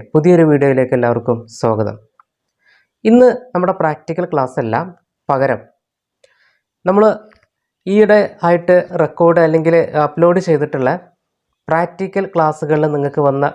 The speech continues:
ഒരു ഡൗട്ടിൻ്റെ അടിസ്ഥാനത്തിലാണ് ഇന്ന് ഞാൻ നിങ്ങളുടെ മുമ്പിൽ വന്നിട്ടുള്ളത്. ഇപ്പോൾ നമ്മൾ അപ്ലോഡ് ചെയ്തുകൊണ്ടിരിക്കുന്നത് ടാലി പ്രൈമിലെ നമ്മുടെ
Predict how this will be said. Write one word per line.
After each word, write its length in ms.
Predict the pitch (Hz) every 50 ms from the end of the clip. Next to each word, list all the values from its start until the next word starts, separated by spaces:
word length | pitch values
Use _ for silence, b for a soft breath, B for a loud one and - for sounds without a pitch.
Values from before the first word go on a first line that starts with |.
| - 165
ഒരു 140 | 175 196 170 147
ഡൗട്ടിൻ്റെ 420 | 151 139 131 131 - 160 151 151 143
അടിസ്ഥാനത്തിലാണ് 760 | 127 123 - - 135 127 131 127 127 139 131 123 120 117 127 - 147 156
ഇന്ന് 200 | 165 196 208 202 170 160 151
ഞാൻ 100 | 143 143 139
നിങ്ങളുടെ 260 | 135 131 131 123 131 131
മുമ്പിൽ 240 | 123 117 127 120 135 165 165 - _ _ - 139
വന്നിട്ടുള്ളത്. 440 | 135 131 127 - 113 107 101 - - _ _ _ _ _ _ _ _ _ _ _ _ _ _ _ _ _ _ _ _ _ _ _ _ -
ഇപ്പോൾ 220 | 185 175 - 233 240 233
നമ്മൾ 140 | 226 226 226
അപ്ലോഡ് 340 | 220 220 208 208 208 220 220 208
ചെയ്തുകൊണ്ടിരിക്കുന്നത് 680 | 190 202 196 196 190 202 190 190 190 185 180 170 180 185 185 - b b b b b b b _ _ _ _ -
ടാലി 300 | 170 165 170 170 175 185 180 - - 165
പ്രൈമിലെ 500 | 165 165 165 170 170 175 175 175 175 175 - - - _ _ _ _ _ _ -
നമ്മുടെ 260 | 160 156 156 160 170